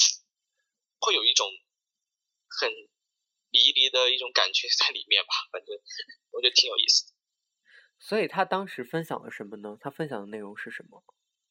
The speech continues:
Speaker 1: 主要是分享他写的这些同志的情歌，因为他，呃，就是这些歌，他，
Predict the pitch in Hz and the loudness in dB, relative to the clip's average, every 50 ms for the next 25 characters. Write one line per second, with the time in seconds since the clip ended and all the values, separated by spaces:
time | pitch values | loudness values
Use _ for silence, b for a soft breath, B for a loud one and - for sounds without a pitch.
0 | _ _ _ _ _ _ _ _ _ - - 123 131 156 185 202 214 196 185 180 | _ _ _ _ _ _ _ _ _ 0 4 6 8 8 8 8 8 6 6 4
1 | 175 - 175 175 143 107 - - 131 147 - - - - 143 - - 127 131 131 | 0 0 0 0 0 0 4 4 4 6 6 4 2 0 -2 -2 0 2 2 2
2 | - 143 - - - - 131 113 110 - - - 101 - - 104 107 107 120 127 | 2 4 2 4 4 4 2 4 4 4 4 2 0 -8 -4 -2 0 0 0 -2
3 | 135 - 147 143 147 - - _ _ _ _ _ _ _ _ _ _ - 107 107 | 0 4 6 6 6 6 0 _ _ _ _ _ _ _ _ _ _ -4 -2 -2
4 | 104 - - - - - 185 185 180 - - 139 - 143 139 139 - 143 139 135 | 0 4 6 8 8 8 6 4 2 2 6 6 6 6 4 2 -2 -2 0 0
5 | 131 - - - - 131 120 117 | 2 0 0 4 6 8 8 8